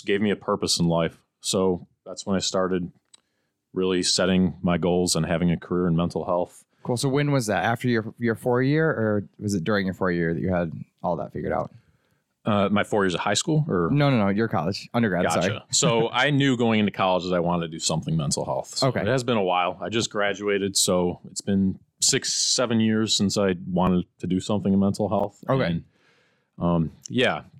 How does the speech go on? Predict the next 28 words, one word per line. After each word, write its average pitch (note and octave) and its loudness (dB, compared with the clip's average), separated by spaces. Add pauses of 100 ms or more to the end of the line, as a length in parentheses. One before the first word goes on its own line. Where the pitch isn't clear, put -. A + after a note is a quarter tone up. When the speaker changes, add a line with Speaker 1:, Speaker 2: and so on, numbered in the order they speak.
(360)
Speaker 1:
I F2+ 0
went G#2 0
into G#2 4
undergrad G2+ 2
with, - -4 (260)
uh, F2 2 (880)
well, A#2+ 2
I - 2
wanted E3 2
to D3+ 0
do A2+ 2 (220)
psychology G2+ -2
or F2+ -2
something G2+ -4
related, E2 -6
but F#2+ 2
I G2+ 4
ended B2 4
up - -2
picking G2+ 0
neuroscience F2+ 0
'cause - -6
I'm F2+ -2
more F2+ 0
of E2+ -4
a E2 -4
science-minded F#2 -2
person. F#2+ -2